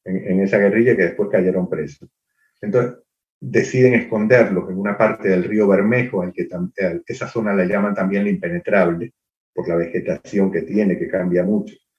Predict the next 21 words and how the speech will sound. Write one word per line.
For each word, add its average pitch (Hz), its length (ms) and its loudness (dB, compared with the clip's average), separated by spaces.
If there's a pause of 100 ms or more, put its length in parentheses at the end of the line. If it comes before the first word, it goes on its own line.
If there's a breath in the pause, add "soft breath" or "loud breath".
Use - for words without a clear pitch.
(720)
Y 110 80 0
entonces, 120 500 2
con 113 220 2
esa 131 180 4
lesión 123 380 4
estaba 117 360 2
completamente 113 720 0
paralizado, 95 600 0
ya 101 100 0
no 98 140 0
podía 90 300 0
moverse, 87 560 -4 (520)
y 104 100 -2
el 101 120 2
otro 110 200 2
compañero 110 520 2
de 110 80 4
él 120 60 4
que 117 60 0
estaba 101 300 2
herido. 85 300 0